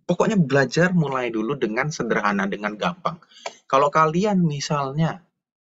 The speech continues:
susah untuk bersaat teduh dengan waktu yang lama, mulailah dengan pelan-pelan dulu, teman-teman. Misalnya, tiap hari lima menit.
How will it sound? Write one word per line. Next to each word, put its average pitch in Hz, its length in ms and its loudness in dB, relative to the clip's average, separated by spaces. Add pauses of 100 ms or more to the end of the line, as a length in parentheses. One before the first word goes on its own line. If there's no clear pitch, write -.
susah 131 480 -2
untuk 107 240 -2
bersaat 101 320 0
teduh 98 160 -6
dengan 98 240 -4
waktu 98 400 -4
yang 95 80 -4
lama, - 320 -6 (640)
mulailah 180 480 4
dengan 139 320 -2
pelan-pelan 151 480 0
dulu, 156 160 4
teman-teman. 92 320 -8
Misalnya, 104 560 -4 (720)
tiap 127 240 4
hari 131 320 0
lima 123 320 2
menit. 123 320 0